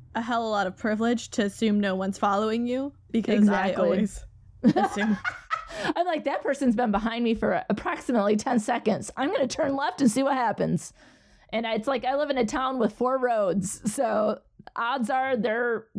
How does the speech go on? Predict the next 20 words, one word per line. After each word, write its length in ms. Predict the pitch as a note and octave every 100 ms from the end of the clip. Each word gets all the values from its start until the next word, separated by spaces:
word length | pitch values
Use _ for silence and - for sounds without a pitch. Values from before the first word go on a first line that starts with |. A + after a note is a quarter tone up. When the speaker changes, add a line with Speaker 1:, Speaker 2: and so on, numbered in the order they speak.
| - -
Speaker 2:
going 260 | A#3+ G#3+
the 80 | G#3
same 260 | G#3 G3 G#3+
direction. 680 | G#3 D#3 - - G#3+ G#3 -
<laughs> 40 | - F4+ B4+ - - A4+ - A#4 - A4
Speaker 1:
For 120 | F#4
me, 120 | E4+
it's 320 | G#4 G#4+ D4+ D4+
not 280 | C4 A#3+
that. 200 | - A3+ -
It's 160 | A#3+
like, 300 | B3 A#3 G#3+ - - B3+
I 100 | - F#4
just 140 | F4
kind 180 | E4 C4+
of 140 | A#3 -
observe 580 | A3+ F#3+ A3 A3+ C4
what's 240 | B3 A#3 A#3
around 400 | A3 G#3 A3 C4+
me. 320 | C#4 D#4